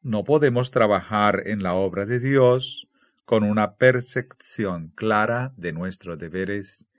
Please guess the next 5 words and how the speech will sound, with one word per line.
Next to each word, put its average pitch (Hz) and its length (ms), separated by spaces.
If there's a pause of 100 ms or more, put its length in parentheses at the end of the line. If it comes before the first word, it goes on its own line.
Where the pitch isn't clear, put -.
(500)
mientras 101 640
nuestro 95 400
espíritu 123 760
esté 104 480
ocupado 113 840